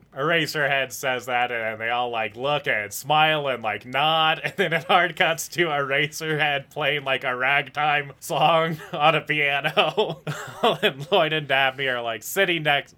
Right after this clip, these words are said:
to each other watching him. And Lloyd says, "Is this what you were thinking?" And Dabney says, "No, I was thinking something more like this." And he grabs a pillow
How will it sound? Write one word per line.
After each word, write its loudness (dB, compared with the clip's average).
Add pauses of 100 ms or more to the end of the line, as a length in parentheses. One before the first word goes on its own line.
to -6
each -6
other -2
watching -2
him. -6 (140)
And -4
Lloyd -2
says, -8
"Is -14
this -8
what -4
you -4
were 0
thinking?" -8
And -10
Dabney -4
says, -10
"No, -2 (120)
I 0
was -2
thinking -6
something -2
more -2
like -2
this." -6
And -12
he -10
grabs 0
a -4
pillow -4